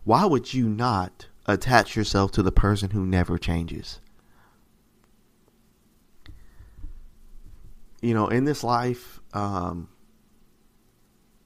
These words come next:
you know, situations are bound to change. Your financial situation changes. Your health changes. Your relationships change.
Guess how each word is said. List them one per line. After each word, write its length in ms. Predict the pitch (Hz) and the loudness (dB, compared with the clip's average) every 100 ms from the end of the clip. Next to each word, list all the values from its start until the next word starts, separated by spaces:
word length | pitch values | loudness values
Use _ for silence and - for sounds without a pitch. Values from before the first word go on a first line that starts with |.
| _ _ | _ _
you 140 | 113 | -2
know, 240 | 110 101 - - - - - _ - - - | 0 0 0 -6 -20 -20 -20 _ -20 -20 -6
situations 920 | - 123 110 101 113 - 113 113 - | -2 0 4 4 4 2 -2 -4 0
are 120 | 98 | 2
bound 280 | 95 98 104 | 4 4 4
to 80 | 101 | 0
change. 580 | - 101 101 110 - - - - _ _ _ | -2 0 0 -2 -8 -20 -20 -20 _ _ _
Your 140 | - 107 | 2 2
financial 580 | - 101 98 104 104 110 | 4 4 6 4 4 2
situation 640 | 117 107 101 104 - 104 | 2 2 4 4 2 -4
changes. 640 | 104 104 107 110 107 - - - - - - - - | -2 -2 -2 -4 -6 -12 -20 -20 -20 -20 -20 -20 -6
Your 180 | 107 104 | 4 6
health 500 | - 110 117 120 - - - | 8 10 10 8 -6 -14 -4
changes. 760 | - 113 113 107 113 113 - - - _ _ _ _ - _ _ _ _ _ _ | 2 4 4 4 2 2 -6 -16 -20 _ _ _ _ -20 _ _ _ _ _ _
Your 140 | 117 110 | 2 4
relationships 1120 | 104 90 95 113 123 123 - 120 - - - - | 4 4 2 2 0 -2 0 0 0 -4 -6 -14
change. 720 | - 127 120 123 123 135 - | -6 0 2 2 0 -4 -12